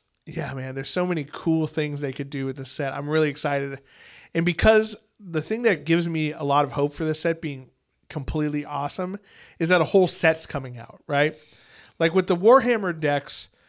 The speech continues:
they had the most new cards of any pre-, pre-constructed deck they've ever made.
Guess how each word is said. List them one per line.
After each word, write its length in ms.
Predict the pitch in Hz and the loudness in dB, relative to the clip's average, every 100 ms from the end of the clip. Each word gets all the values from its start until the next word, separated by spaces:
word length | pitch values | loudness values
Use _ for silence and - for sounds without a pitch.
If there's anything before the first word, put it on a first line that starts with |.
| _ _ _ - | _ _ _ 2
they 140 | 175 | 4
had 340 | 175 220 240 | 6 4 4
the 100 | 226 | 0
most 600 | 170 156 165 196 - - - - | 0 4 4 2 -2 -10 -20 -8
new 300 | 156 165 196 | -2 0 0
cards 800 | - 165 147 127 127 135 - - - | -2 2 4 4 -2 -6 -10 -10 -8
of 120 | 156 | -6
any 280 | 170 165 170 | -2 0 0
pre-, 280 | 165 170 160 - - _ - | -2 -2 -2 -4 -10 _ -6
pre-constructed 840 | 170 160 - 151 - 147 - 143 | -2 -2 -2 -6 -2 -2 -4 -4
deck 360 | 147 139 _ - | -4 -4 _ -6
they've 160 | 139 | -2
ever 220 | 135 135 | -2 -4
made. 340 | 127 123 123 | -8 -10 -14